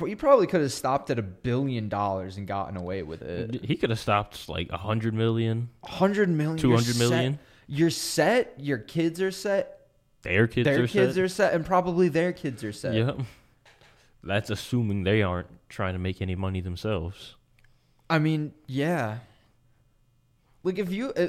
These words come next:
Speaker 1: uh, here's a question. If you could pull off a scam for, like, say, ten million dollars n-, and get away with it, would you?
Speaker 2: Yeah, I'd pull that off and go off the radar.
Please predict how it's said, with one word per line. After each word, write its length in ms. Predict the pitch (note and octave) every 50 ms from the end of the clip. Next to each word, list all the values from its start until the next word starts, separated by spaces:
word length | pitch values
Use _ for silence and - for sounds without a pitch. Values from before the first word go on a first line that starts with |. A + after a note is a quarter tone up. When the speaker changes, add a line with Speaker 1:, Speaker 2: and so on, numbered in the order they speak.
| - -
Speaker 1:
uh, 60 | D3
here's 280 | - F3 F3+ A#3+ A#3
a 60 | G#3+ G#3+
question. 380 | - C#3 A2 G#2 G#2 - - -
If 160 | D3+ D3 C#3+
you 120 | D#3+ G3+ G#3+
could 200 | - D4 - -
pull 220 | - F#3 D#3 D3
off 200 | C3 B2+ A#2+ -
a 40 | A#2+
scam 600 | - - - - G#2+ G#2 F#2 F2 F#2 - - - - - _ - - _ _ _ _ _ _ _ _
for, 260 | _ - - - D3 C3+
like, 240 | B2 A#2+ C3 A#2+
say, 200 | - - C3 B2
ten 400 | A#2 - - - C#3+ C3 C3 C3
million 340 | C3 B2+ A#2+ B2 A#2+ A#2 G#2+
dollars 720 | G2+ F#2+ G2+ G2+ F#2+ D2+ B1 D#2+ - - - - - - _ - -
n-, 180 | A2 G#2+ - -
and 240 | C3+ A2+ A2 G2+ -
get 160 | - B2+ A#2+
away 320 | B2 A#2 A2 G#2 G2 F#2+
with 220 | F#2 F2 E2+ F2+ -
it, 200 | D2 D#2 - - _ _ _ _ _ _ - B2 B2
would 280 | D3+ E3 D3 A2+ -
you? 240 | F#2+ - - - - - - _ _ _ _ - -
Speaker 2:
Yeah, 240 | C#3 D3 A2 F2 F2 - - -
I'd 380 | F2+ G2 G#2 G#2+ A2 G#2+ A2+ G#2 G#2+ G#2 - _ _ _ _ _ _ _ _ _ _ - - _ -
pull 180 | - C3 C3
that 220 | B2 B2+ A#2 A#2+ B2
off 420 | B2 B2 B2+ B2+ - - - - - _ _ _ -
and 220 | G2 F#2+ G2 E2+
go 420 | G2 G2 G2+ G#2 G#2 G2+ G2 G2+ - _ - -
off 220 | F#2 G2 - -
the 100 | G#2 F2+
radar. 360 | E2+ - E2+ D#2 D#2+ E2 F2